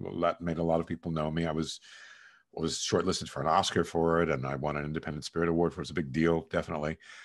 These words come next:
Um, but it, it's also kind of like my Mister Spock character in that, you know, I think a lot of people think of me that way and don't realize that I've done a million other things and have other, you know, but, uh, don't get me wrong, I'm extremely grateful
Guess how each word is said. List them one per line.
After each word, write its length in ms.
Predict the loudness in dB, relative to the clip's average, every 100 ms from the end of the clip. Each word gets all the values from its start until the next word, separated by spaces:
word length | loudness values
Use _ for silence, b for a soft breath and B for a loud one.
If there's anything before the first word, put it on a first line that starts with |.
| B B
Um, 200 | 0 4
but 120 | 6
it, 140 | 4 2
it's 160 | 0 6
also 240 | 6 6
kind 200 | 6 6
of 60 | 6
like 180 | 6 6
my 100 | 4
Mister 300 | 4 2 0
Spock 460 | -4 4 6 6 0 _
character 500 | 0 2 2 0 0
in 160 | 2 2
that, 280 | 2 2 0 B B B B 0
you 60 |
know, 200 | 4 4 4
I 100 | 2
think 180 | 2 2
a 60 |
lot 240 | 6 8 6
of 80 |
people 480 | 2 0 2 2 0 _ _ _ _ _ _ _ _ _ _ _ _
think 220 | 0 0 2
of 100 | 4
me 140 | 6
that 240 | 6 6 6
way 300 | 6 6 6
and 140 | 4
don't 180 | 2 2
realize 320 | 4 4 4
that 120 | 4
I've 160 | 2 2
done 200 | 0 0
a 60 | -2
million 360 | -2 -2 0
other 180 | 0 -2
things 400 | 2 4 6 4
and 180 | 2 -4 -8
have 140 | -10
other, 320 | -4 -4 -4 -4
you 80 | -6
know, 200 | -6 -10 -20 B B B B
but, 280 | 8 8 6 B B B
uh, 40 | 2
don't 220 | 8 8
get 140 | 8 4
me 80 |
wrong, 360 | 6 8 6 4
I'm 300 | 2 2 0 -6 _ _ _ _ -2
extremely 440 | 0 6 6 8
grateful 640 | 8 8 6 4 -2 -2